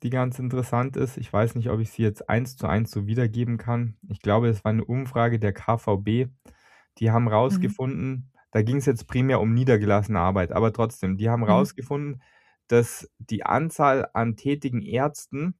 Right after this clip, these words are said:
Speaker 1: irgendwie um zwei Punkt zwei Prozent über ein Jahr gestiegen ist. Also es sind
Speaker 2: Okay.
Speaker 1: mehr Ärzte und Ärztinnen, die arbeiten.
Speaker 2: Mhm.
Speaker 1: Dann haben sie aber rausgefunden, dass die eigentliche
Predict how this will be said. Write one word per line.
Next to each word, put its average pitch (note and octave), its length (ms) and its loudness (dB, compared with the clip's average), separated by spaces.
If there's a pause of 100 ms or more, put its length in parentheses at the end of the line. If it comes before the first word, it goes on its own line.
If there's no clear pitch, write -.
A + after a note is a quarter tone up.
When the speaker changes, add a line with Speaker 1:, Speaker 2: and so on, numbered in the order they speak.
Speaker 1:
irgendwie B2 380 -2
um A#2 240 -4
zwei A2+ 260 2
Punkt B2 320 -4
zwei G#2+ 220 2
Prozent G#2+ 480 -4
über G#2 180 0
ein G2 220 0
Jahr G2 160 0
gestiegen G#2 480 0
ist. - 300 -10 (160)
Also F#2+ 260 -2
es F#2 80 -8
sind G#2 260 -4
Speaker 2:
Okay. G#3 140 2
Speaker 1:
mehr A#2+ 240 2
Ärzte C3 560 0 (160)
und G2 180 -2
Ärztinnen, A#2+ 720 0
die A#2 100 2
arbeiten. E2+ 480 0 (220)
Speaker 2:
Mhm. F3+ 160 2
Speaker 1:
Dann A#2+ 160 4
haben E3+ 180 4
sie D#3+ 80 2
aber C#3+ 160 2
rausgefunden, D3 760 0 (340)
dass B2 260 -2
die - 320 -6
eigentliche C3 680 -2